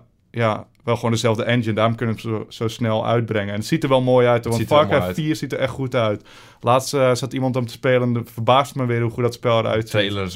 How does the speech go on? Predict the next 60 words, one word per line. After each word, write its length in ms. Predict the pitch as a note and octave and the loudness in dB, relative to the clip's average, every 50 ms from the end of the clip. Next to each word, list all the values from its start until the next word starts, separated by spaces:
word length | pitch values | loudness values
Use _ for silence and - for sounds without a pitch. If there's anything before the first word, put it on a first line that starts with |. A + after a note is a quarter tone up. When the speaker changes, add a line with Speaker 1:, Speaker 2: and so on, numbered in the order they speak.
| F#2+ F#2 | -10 -10
Speaker 2:
zag 180 | F#2 A2 F#2+ | -8 -6 -4
ook 160 | G2 G#2 G2 | -4 -4 -4
gewoon 160 | - G#2 F#2+ - | -4 -8 -6 -4
goed 260 | F2+ G#2+ G2+ F2+ - | -4 -4 -4 -2 -2
uit, 200 | F#2 F2+ F2+ E2+ | -2 -2 -2 -2
hoor. 260 | F2+ F2+ F#2 G2 F#2+ - - - - | -2 -2 -2 -4 -6 -8 -14 -8 -6
Speaker 1:
En 100 | B2+ A#2 | -4 0
Far 180 | - D#3+ E3+ | 2 2 2
Cry 160 | E3 F#3+ F3 | 2 2 0
vier 200 | E3+ - E3 D#3+ | 0 0 0 0
is 140 | E3 E3 - | 0 2 0
ook, 140 | D#3 C#3 B2 | -2 -2 0
eh, 260 | C#3 C3 B2+ B2+ B2+ B2 | 0 2 2 2 2 0
de 80 | B2 | 0
eerste 300 | B2 B2+ D3 D3 - C#3+ | -2 -2 -2 -2 -4 -4
waar 140 | B2+ A#2+ A#2 | -2 -2 -2
ik 100 | A2+ A2+ - | -2 -4 -6
ingestapt 500 | - C3+ E3 E3+ - - - - A2 G2+ | -6 -6 -6 -6 -8 -8 -4 -4 -4 -4
ben 100 | G2 G#2+ G#2 | -4 -4 -4
eigenlijk. 580 | G#2 G2+ G#2 G#2 - G#2+ G#2 G#2 A#2 A#2+ - _ _ _ _ _ | -4 -4 -6 -6 -6 -6 -4 -4 -4 -6 -8 _ _ _ _ _
En 140 | - B2 A#2 | -6 -2 0
met 100 | A#2 A#2 A#2 | 0 2 2
name 320 | B2 B2+ C#3 D#3 E3 C#3+ | 4 4 4 4 2 2
door 140 | B2+ B2+ B2 | 2 0 0
die 220 | A#2+ A#2+ A2+ A2 | 2 0 -2 -2
D 60 | A2+ | 0
L 160 | C3 B2 B2+ B2+ | 4 4 4 4
C 260 | A#2+ - - B2+ A#2+ A#2 | 4 0 -2 -2 -2 -2
van 80 | B2 | -2
de 60 | B2 | -2
Yeti. 320 | A#2 B2+ D3 D3 - B2 A2 | 0 0 -2 -2 -2 -4 -4
We 80 | A2 | -4
zitten 260 | G#2+ - C#3+ C3 C#3+ C#3 | -2 -4 -4 -4 -2 -2
wel 80 | C3+ | -2
eens 100 | C3 A#2+ | -2 -2
te 80 | - A#2 | -4 -2
zeiken 320 | A#2+ B2+ C3 C3+ B2 B2 | 0 2 2 2 2 0
over 300 | A#2 A#2 A2+ A2+ - A2+ | 0 0 0 -2 -4 -4
de 300 | G#2+ A2 A2 A2 A2 G#2 - _ _ - | -2 -2 -2 -2 -2 -4 -8 _ _ -4
D 60 | - | 0
L 80 | C3 A#2+ | 0 0
C's, 360 | A2+ A#2 - A#2+ A2+ A#2 A2+ | 0 0 0 2 2 2 0
maar 120 | B2+ B2+ | 0 0
dat 160 | B2+ C#3 C3 | 0 0 2
D 40 | A#2+ | 2
L 120 | C#3 C3+ C3+ B2+ - D3 | 0 0 0 0 0 -2
C 120 | C#3 C3 - | -2 -2 -2
vond 140 | - C#3 C3 | -4 -4 -4
ik 60 | - | -2
echt 180 | C3+ C3+ A2 - | -2 -4 -4 -4
mooi. 260 | B2+ C#3 C3 A#2 - | -4 -2 0 2 4
Speaker 2:
Ja, 60 | A#2 | 4
dat 100 | A2 G2+ | 4 2
is 60 | - | 2
gewoon 160 | - G2+ F#2 | -2 -4 -2
mooi. 240 | F2+ F#2+ A2 A#2+ B2+ A#2 - - _ - | -2 0 -2 -2 -4 -8 -12 -18 _ -10
Dat 100 | - A2 | -10 -8
is 60 | A2 | -4
gewoon 180 | C#3 C3+ C3 - | -2 -4 -2 -2
genieten. 540 | A#2+ A#2 A#2+ B2+ B2+ B2+ A#2+ A2 A2 A2+ | -2 -2 -2 -2 -4 -4 -4 -4 -4 -6